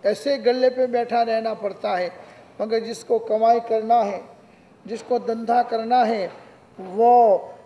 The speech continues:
दुकान बंद करके घर जाके नहीं सोएगा।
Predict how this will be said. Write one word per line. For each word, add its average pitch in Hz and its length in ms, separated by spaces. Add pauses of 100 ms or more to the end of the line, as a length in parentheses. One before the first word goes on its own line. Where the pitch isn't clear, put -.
(140)
दुकान 233 420
बंद 226 300
करके 233 320
घर 202 260
जाके 233 400
नहीं 254 140
सोएगा। 190 580